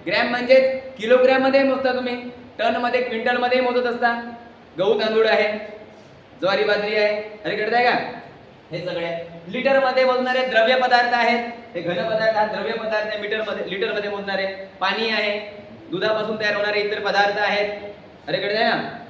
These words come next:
ते सगळे आहेत तुमचे ते आपल्या तेलाचे पदार्थ आहेत, मग तो तुमचा काय, अ, राखेल असेल काय, पेट्रोल असेल काय, डिझेल असेल काय, हे सगळे द्रव्य पदार्थ आहेत ना, हे सुद्धा लिटरमध्ये मोजणारे आहेत.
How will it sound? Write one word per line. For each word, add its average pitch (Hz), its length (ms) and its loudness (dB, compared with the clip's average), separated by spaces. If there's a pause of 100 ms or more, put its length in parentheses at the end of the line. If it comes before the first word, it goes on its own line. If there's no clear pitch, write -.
ते 247 140 2
सगळे 226 280 0
आहेत 208 380 -2
तुमचे 190 200 -6
ते 208 480 -4 (960)
आपल्या 190 240 -4
तेलाचे 214 400 0
पदार्थ 220 360 0
आहेत, 208 340 0 (220)
मग 175 160 -6
तो 208 100 -6
तुमचा 202 380 0
काय, 185 560 0 (120)
अ, 151 120 -2
राखेल 175 280 -2
असेल 190 260 -2
काय, 190 240 0
पेट्रोल 190 240 -4
असेल 190 300 -2
काय, 185 260 2 (380)
डिझेल 165 280 0
असेल 196 240 -2
काय, 190 140 0
हे 196 100 0
सगळे 233 160 2
द्रव्य 226 220 2
पदार्थ 247 300 2
आहेत 254 160 0
ना, 226 280 -2 (760)
हे 208 140 -6
सुद्धा 214 220 -8
लिटरमध्ये 202 500 -4
मोजणारे 190 380 -2
आहेत. 185 260 0